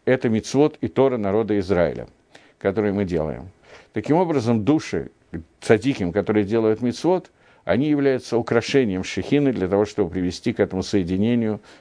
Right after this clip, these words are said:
с Гамела Гакодыш, э, со Всевышним, Кодыш Баругу. И посредством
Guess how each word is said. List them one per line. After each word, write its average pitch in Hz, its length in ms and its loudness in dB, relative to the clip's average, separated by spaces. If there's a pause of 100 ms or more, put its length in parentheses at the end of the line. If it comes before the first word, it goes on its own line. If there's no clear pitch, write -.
с 87 160 -6
Гамела 104 400 2
Гакодыш, 123 640 0 (680)
э, 58 340 -6 (280)
со 101 80 -2
Всевышним, 123 580 2
Кодыш 90 300 -2
Баругу. 95 440 2 (640)
И 120 500 0 (440)
посредством 104 800 -2